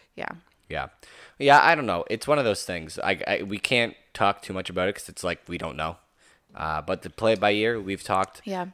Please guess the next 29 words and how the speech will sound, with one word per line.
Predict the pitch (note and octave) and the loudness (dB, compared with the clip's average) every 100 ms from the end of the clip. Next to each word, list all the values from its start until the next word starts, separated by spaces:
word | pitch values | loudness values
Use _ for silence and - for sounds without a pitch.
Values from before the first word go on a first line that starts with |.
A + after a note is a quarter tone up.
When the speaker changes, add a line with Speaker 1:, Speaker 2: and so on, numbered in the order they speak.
| - | -14
Speaker 2:
like | E2+ | -12
you | |
said, | E2 F2 | -8 -8
personally | - F#2+ - F#2+ | -6 -6 -6 -10
about | F2 E2+ | -6 -6
how | F#2 F2 | -2 -4
we | F2+ F#2 F#2+ - | -4 -6 -8 -6
are | F#2 | -8
going | F2+ F2+ F2 | -6 -8 -8
to | - F2+ F2 E2 | -10 -8 -8 -8
react | F2 F2+ F2 - - _ _ _ - | -2 0 0 -4 -20 _ _ _ -20
to | - | -10
certain | - F2+ F2 | -6 -6 -4
things. | G2+ C3 - | -4 -4 -4
But | F2+ F2 - - | -2 -2 -4 -16
Speaker 1:
Yeah. | F#3 F#3 F3+ | -14 -14 -6
Speaker 2:
at | C#3 | -2
the | |
end | E3 | -2
of | C3+ | -2
the | D3 | -4
day, | - | -4
it | D4+ A3 | -12 -10
sucks, | - - D2+ - - | -12 -8 -8 -8 -12
man. | E2 E2 F2 - - - - | -12 -12 -12 -18 -20 -20 -6
And | G#2 | 2
Speaker 1:
I | A#3+ | 4
Speaker 2:
I | D#3+ | 6
wish | C3 A#2 | 4 2